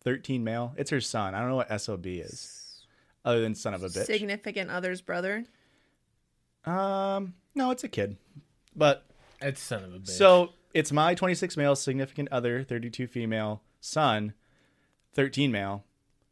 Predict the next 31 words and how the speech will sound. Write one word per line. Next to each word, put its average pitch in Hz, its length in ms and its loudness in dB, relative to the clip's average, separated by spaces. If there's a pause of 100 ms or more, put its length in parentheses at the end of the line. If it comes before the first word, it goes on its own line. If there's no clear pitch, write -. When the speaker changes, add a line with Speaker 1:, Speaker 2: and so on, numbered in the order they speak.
Speaker 1:
poops 302 300 2
his 233 140 0
pants 165 400 -4
at 131 100 -8
least 139 260 -2
once 123 180 -4
a 165 60 -6
day. 98 180 -4 (720)
She 233 240 0
says 247 240 2
everything 151 400 2
is 131 140 0
fine 139 280 0
and 120 100 -2
I 139 40 0
need 127 140 -2
to 107 60 0
stay 117 200 -2
out 104 180 2
of 92 60 -6
it. 87 160 -8 (140)
What 147 180 0
should 147 200 0
I 143 100 4
do? 143 300 -4 (420)
Speaker 2:
Take 233 260 -6
that 302 140 -2
child 240 300 -4
to 233 120 -6
a 190 40 0
doctor. 190 600 -2